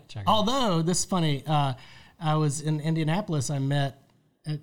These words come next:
Speaker 2: ended up hanging out at, it was an international economic development conference, and I ended up hanging out with this, uh, gentleman who was part of the U S Virgin Islands Economic Development Corporation. And as we got to talking,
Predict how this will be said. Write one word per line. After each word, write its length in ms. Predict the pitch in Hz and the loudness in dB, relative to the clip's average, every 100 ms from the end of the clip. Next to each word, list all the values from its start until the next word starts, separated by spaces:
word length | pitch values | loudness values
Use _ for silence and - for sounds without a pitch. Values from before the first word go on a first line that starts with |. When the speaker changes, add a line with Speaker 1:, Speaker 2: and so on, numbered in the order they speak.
| - | -6
Speaker 2:
ended 280 | 160 151 143 | -2 0 -2
up 100 | 135 | 0
hanging 260 | 147 147 | 0 0
out 300 | 135 135 135 | 0 -2 -2
at, 140 | 131 135 | -4 -4
it 60 | |
was 160 | 135 139 | -4 -4
an 120 | 131 - | -6 -2
international 540 | 151 143 139 127 147 | 0 2 0 0 -2
economic 300 | 123 135 131 | -2 -2 -2
development 360 | 135 139 135 120 | 0 0 -2 -4
conference, 460 | 143 131 131 117 | -4 -4 -6 -6
and 100 | 139 | -6
I 80 | 135 | -6
ended 260 | 131 147 143 | -4 -2 -2
up 140 | 135 | -2
hanging 300 | - 139 139 | -4 -2 -2
out 240 | 135 131 131 | -2 -4 -4
with 200 | 131 127 | -6 -4
this, 300 | 135 120 156 | -4 -2 -4
uh, 240 | 135 127 | -6 -8
gentleman 520 | 120 147 139 131 131 | -6 -4 -4 -4 -4
who 120 | 127 | -4
was 140 | 139 - | -6 -6
part 180 | 143 135 | -6 -4
of 80 | |
the 80 | 127 | -4
U 240 | 127 139 143 | -4 -2 -2
S 220 | 135 - | -4 -6
Virgin 380 | 143 135 139 131 | -8 -8 -6 -6
Islands 380 | 131 131 127 | -4 -4 -4
Economic 360 | 131 120 131 123 | -6 -6 -6 -4
Development 400 | 123 127 123 120 | -4 -4 -4 -6
Corporation. 520 | 139 123 123 123 127 - - - - | -8 -8 -6 -6 -8 -12 -20 -18 -4
And 80 | 151 | 0
as 160 | 165 | 2
we 80 | 165 | 0
got 140 | 156 151 | -2 -4
to 60 | |
talking, 680 | - 160 160 - 147 139 127 | -4 0 0 0 -2 -2 -6